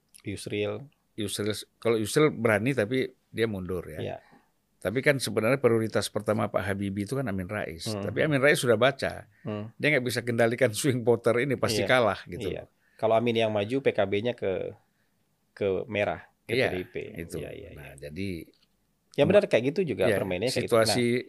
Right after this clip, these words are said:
Speaker 2: ya.
Speaker 1: kalau Abang tanya Ridwan Kamil belum sekuat itu.
Speaker 2: Hmm.
Speaker 1: Belum sekuat itu. Dan kalau Ridwan Kamil jadi capres, kemampuan untuk menyatukan partai-partai itu kan juga.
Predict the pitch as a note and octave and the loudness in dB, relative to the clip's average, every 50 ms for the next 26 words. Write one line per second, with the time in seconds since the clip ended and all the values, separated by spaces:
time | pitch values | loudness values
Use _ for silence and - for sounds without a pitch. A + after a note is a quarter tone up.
0 | - _ - C3 B2+ B2+ B2+ B2 B2 A#2+ B2 B2 - _ - C#3 A#2+ B2 A#2 A#2+ | -14 _ 2 4 4 6 6 6 6 4 2 0 -6 _ -4 -4 0 0 0 0
1 | A#2+ A2+ A2+ A#2 A2+ A#2 A2 A2 A2 G#2 G#2+ - G#2 A2 C3 D#3 D#3+ D3 A#2+ A2+ | 0 0 0 0 0 0 0 0 0 0 0 0 0 0 2 0 0 0 0 -2
2 | A#2 A2 G#2+ G#2+ G#2+ G2+ - - _ _ _ - - - - - G2+ - - - | -2 -2 0 -2 -4 -8 -10 -14 _ _ _ -8 -8 -8 -2 -2 -4 -2 -4 -10
3 | _ - - _ _ _ _ _ _ _ - F2+ - - - - D#2 G2+ G2+ G#2 | _ -16 -20 _ _ _ _ _ _ _ -16 -16 -16 -16 -16 -14 -10 -8 -4 -2
4 | A2+ G#2+ G#2+ - - - G#2+ G2+ F#2+ G2 F#2+ - - G2 F#2+ - - - _ _ | -2 -2 -4 -8 -6 -2 -2 -2 -2 -4 -8 -6 -6 -6 -6 -6 -10 -16 _ _
5 | _ _ _ _ _ _ _ - C#3 G#2+ G#2+ G#2+ - A2 G#2+ A2+ A2+ A#2 A#2 G#2+ | _ _ _ _ _ _ _ 0 2 2 2 2 0 2 2 4 4 2 2 2
6 | A2+ A2 A2+ - A2 A2 A2+ G#2+ A2 G2+ G2+ - - B2+ - - - G2+ G#2 - | 0 0 2 2 2 2 2 0 0 0 0 2 0 0 2 2 0 0 0 0
7 | - A2+ A2+ A2 A2 A2+ G#2+ - A#2+ A#2 A#2+ A2+ A2+ A2 - A2 G#2+ A2+ A2+ G#2+ | -2 0 0 0 0 0 0 0 0 0 2 -2 -4 -2 -2 -4 -2 0 -2 -2
8 | - A#2+ - G#2+ A2 - G#2+ - A2 G#2+ - G#2+ G#2 - - B2+ C3+ C3+ C#3 - | -2 0 -2 0 0 0 -2 -2 -2 -2 0 -2 -4 0 0 -2 -2 -2 -2 -6
9 | B2+ A#2 F#2+ - - - - - | -4 -4 -4 -8 -8 -10 -10 -10